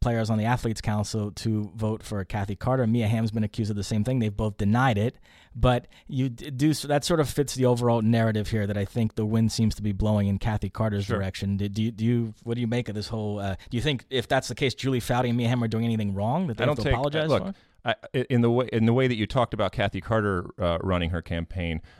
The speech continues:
Speaker 2: I don't take Hope Solo seriously in terms of her campaign. I don't think that she has run a very good campaign. If anybody had the opportunity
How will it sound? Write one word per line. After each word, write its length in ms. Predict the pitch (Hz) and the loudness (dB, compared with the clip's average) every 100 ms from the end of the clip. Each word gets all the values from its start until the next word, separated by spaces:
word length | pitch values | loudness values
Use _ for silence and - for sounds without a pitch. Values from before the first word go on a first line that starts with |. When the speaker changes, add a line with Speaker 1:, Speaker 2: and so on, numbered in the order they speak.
| - - | -12 -4
Speaker 2:
I 100 | 110 | -2
don't 140 | 110 | -2
take 180 | 117 98 | -4 -6
Hope 180 | 110 98 | -6 -6
Solo 300 | - 104 95 | -2 0 0
seriously 680 | - 98 101 104 - 110 92 | -4 -6 -4 -4 -6 -6 -4
in 80 | |
terms 320 | 87 - 98 90 | -6 -6 -6 -6
of 100 | 85 | -8
her 200 | - 98 | -6 -6
campaign. 520 | - 98 - 101 104 - | -6 -8 -6 -6 -6 -6
I 60 | |
don't 240 | 87 90 - | -4 -6 -6
think 140 | 92 | -8
that 100 | 90 | -8
she 120 | - | -6
has 120 | 87 | -6
run 160 | 85 87 | -4 -4
a 20 | |
very 220 | 80 87 | -2 -4
good 160 | 92 92 | -4 -6
campaign. 480 | - 90 98 101 104 - - | -6 -6 -4 -4 -4 -8 -12
If 100 | - | -6
anybody 400 | 127 165 156 143 | -2 0 0 -2
had 220 | 117 113 | -2 -4
the 100 | 110 110 | -4 -4
opportunity 840 | 101 - 101 - 98 80 76 69 | -4 -4 -6 -2 0 0 -4 -12